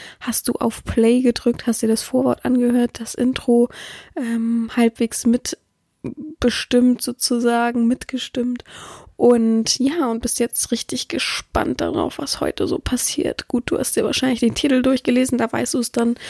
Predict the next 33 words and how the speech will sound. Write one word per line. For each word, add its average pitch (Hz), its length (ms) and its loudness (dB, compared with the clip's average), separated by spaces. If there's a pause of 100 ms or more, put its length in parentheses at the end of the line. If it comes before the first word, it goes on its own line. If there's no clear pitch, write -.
(220)
meistens 233 460 2
schon 233 200 0
ein 226 240 2
wenig 233 440 6
oder 214 240 2
es 214 140 -4
ist 220 120 -4
angehaucht, 226 1000 2
was 220 200 0
du 226 100 2
dir 220 140 2
vorstellst. - 760 -2 (480)
Und 220 280 2
so 220 440 0 (380)
will 220 180 4
ich's - 240 -2
heute 220 280 2
dann 214 240 2
auch 214 540 -2 (1120)
versuchen, 247 680 4
ein 277 60 2
bisschen 269 360 0
klischeebefreiter, 269 960 0
als 240 240 -2
man 226 180 2
denkt, 294 400 2 (100)
aber 254 520 4 (340)
trotzdem 233 500 2
auch 220 160 -2
dieses 226 340 0
Klischee 233 340 0
mal 226 120 2
aufzurufen 247 840 0